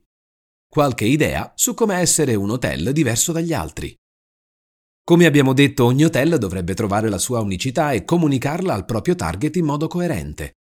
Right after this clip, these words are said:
Puoi però prendere spunto da altre realtà per capire come definire la tua. Se il tuo hotel si rivolge a un target giovane, ad esempio, di viaggiatori spensierati che cercano esperienze autentiche, diverse dalle solite proposte commerciali,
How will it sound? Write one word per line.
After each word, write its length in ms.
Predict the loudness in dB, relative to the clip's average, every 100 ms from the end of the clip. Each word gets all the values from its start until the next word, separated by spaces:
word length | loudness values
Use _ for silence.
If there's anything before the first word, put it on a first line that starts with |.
| _ _ _
Puoi 220 | -8 -4
però 260 | 0 2 2
prendere 400 | 2 0 2 0
spunto 380 | 0 -2 -2 0
da 120 | 0
altre 300 | -2 -4 -4
realtà 400 | -4 -2 -2 -2
per 180 | -4 -6
capire 380 | -4 0 0
come 240 | 0 0 0
definire 400 | -2 -2 -4 -4
la 100 | -6
tua. 320 | -8 -8 -8 -12 _ _ _ _ _ _ _ _ _ _ _
Se 140 | -2
il 160 | 0 0
tuo 200 | 0 0
hotel 300 | 0 0 0
si 120 | 0
rivolge 400 | 0 -2 -2 -2
a 40 | -2
un 140 | -2
target 400 | -4 -4 -4 -6
giovane, 460 | -6 -4 -2 -4 -6
ad 100 | -6
esempio, 520 | -4 -4 -6 -6 -8 _ _
di 80 | -8
viaggiatori 560 | -6 -6 -4 -2 0
spensierati 840 | 0 0 0 -2 -2 -2 -4 -4 -6
che 120 | -6
cercano 420 | -4 -2 -2 -4
esperienze 600 | -4 -2 -2 0 0 0
autentiche, 760 | -2 -4 -4 -4 -6 -8 -8 -10 _
diverse 560 | -8 -4 -2 0 0 0
dalle 200 | -4 -4
solite 360 | -2 -2 -2
proposte 380 | -6 -6 -4 -4
commerciali, 640 | -6 -8 -6 -4 -4 -4